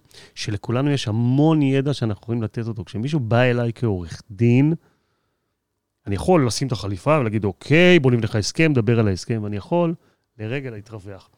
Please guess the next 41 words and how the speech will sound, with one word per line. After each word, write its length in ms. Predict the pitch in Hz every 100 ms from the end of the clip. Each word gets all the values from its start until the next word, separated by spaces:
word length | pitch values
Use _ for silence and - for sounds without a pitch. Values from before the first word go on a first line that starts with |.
| _ - - -
ולדבר 500 | 123 113 117 135 156
איתו 260 | 170 - 113
על 80 |
מי 240 | 113 135 143
הוא, 160 | 135
מה 160 | 123 127
הוא, 180 | 131 123
מה 160 | 117
הוא 160 | 120 131
עושה, 340 | 131 - 98 92 - - -
להבין 280 | 120 113 135
את 80 | 143
המקום 440 | 143 123 - 143
העסקי 380 | 139 123 - 139
שהוא 160 | - 123
נמצא, 340 | 117 101 107
להבין 200 | 101 107
את 60 | 131
המקום 440 | 143 - 151 160 135 _ _
שהוא 180 | -
נמצא 300 | 131 120 151
ברמה 340 | 139 135 120 123
האישית, 460 | 131 - 113 104
ולבוא 260 | 104 101 143
ולהגיד, 480 | 170 127 113 147 143 147 _ _ _ _ _ _ _
לבוא 160 | 110 135
ולהשפיע 540 | 170 113 - - 143 123
רחב, 580 | 107 - 117 139 135 117
ולעשות 240 | 113 -
איתו 200 | 156 156
שיח 320 | - - 156
שהוא 140 | - 110
שיח 280 | - 160 104
הרבה, 200 | 90 147
הרבה 180 | 143
יותר 220 | 139 131 104
עמוק 360 | 104 127 - - _ _ _ _ _ -
על 120 | - 98
התהליכים 520 | - 92 98 127 123
שהוא 140 | 117
עושה. 200 | 95 -